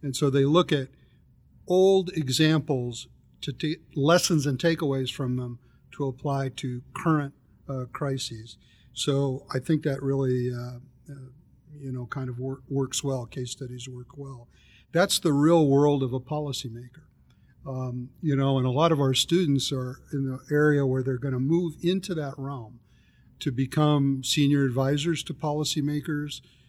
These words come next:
and maybe even generals and policymakers and ambassadors and so forth. And there, there will come a time at that level where somebody's gonna march into their office with a great big problem and a lot of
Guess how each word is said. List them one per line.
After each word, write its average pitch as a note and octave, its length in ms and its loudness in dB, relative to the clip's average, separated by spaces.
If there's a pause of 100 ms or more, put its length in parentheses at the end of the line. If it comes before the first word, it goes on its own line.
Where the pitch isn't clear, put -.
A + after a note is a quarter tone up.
(140)
and C3+ 140 2
maybe D3+ 240 6
even C#3 280 4
generals C3+ 680 0
and C3 160 -8
policymakers C3+ 1300 -6
and B2+ 100 -4
ambassadors B2+ 680 -6
and A#2 100 -6
so D3 220 -6
forth. B2 260 -20 (500)
And C3 140 0
there, D3 260 0
there D3+ 140 6
will E3 120 6
come F#3 220 2
a F3 60 2
time E3 540 -2
at C#3 120 -6
that C#3+ 240 -6
level C#3+ 440 -2 (460)
where B2+ 120 2
somebody's D#3+ 440 4
gonna D3 120 4
march D#3 300 2
into D#3 160 2
their D3+ 220 2
office C#3+ 540 -6 (200)
with C3+ 180 -2
a B2 80 -10 (120)
great E3 320 -4
big D3+ 260 -4
problem B2+ 580 0 (260)
and C#3 140 -2
a B2+ 80 -4
lot D3 220 2
of C3 160 -4